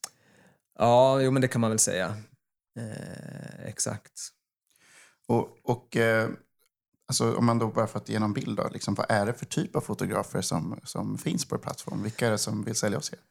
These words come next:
Speaker 1: Alltså, vi vände oss, vi vände oss väldigt mycket till stora Instagram-fotografer i början, vilket var, har visat sig vara en väldigt bra strategi. Eh, tittar man på många andra traditionella fotokonstsajter så har de liksom gått mer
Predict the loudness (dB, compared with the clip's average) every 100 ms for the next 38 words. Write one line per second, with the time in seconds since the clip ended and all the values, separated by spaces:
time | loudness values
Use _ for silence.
0 | _ -4 0 4 4 4 4 2 2 -2
1 | -4 _ _ _ _ _ 0 4 4 4
2 | 2 2 2 0 0 0 0 2 0 4
3 | 4 4 4 4 4 2 0 0 2 2
4 | 0 -2 0 -2 -4 -4 -6 -4 -2 0
5 | -2 -4 -4 0 0 2 0 0 -2 -4
6 | -6 -4 -2 0 -2 -6 -10 -16 _ _
7 | _ _ _ -12 -6 -4 -2 0 0 -2
8 | -10 _ _ _ -20 _ _ 0 4 4
9 | 4 2 0 2 2 2 2 2 2 2
10 | 2 2 0 2 2 4 2 2 0 -2
11 | -4 -10 _ -2 -2 -2 -2 0 0 2
12 | 4 4 2 0 0 2 2 2 2 2
13 | 0 0 2 4 6 4 2